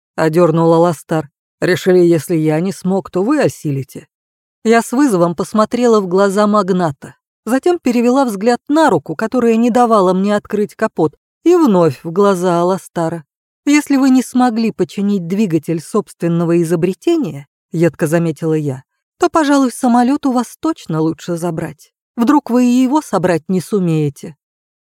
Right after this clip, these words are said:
Мне отчего-то назло хотелось побольнее зацепить своими словами Фокса.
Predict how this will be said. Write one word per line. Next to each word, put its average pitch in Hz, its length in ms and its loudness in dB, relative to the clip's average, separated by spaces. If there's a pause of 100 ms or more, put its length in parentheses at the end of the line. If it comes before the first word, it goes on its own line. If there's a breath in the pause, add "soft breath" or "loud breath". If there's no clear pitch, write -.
Мне 277 240 2
отчего-то 285 460 -2
назло 269 560 0
хотелось 277 640 -4
побольнее 247 800 0
зацепить 202 560 -6
своими 196 380 -2
словами 208 600 0
Фокса. - 540 -10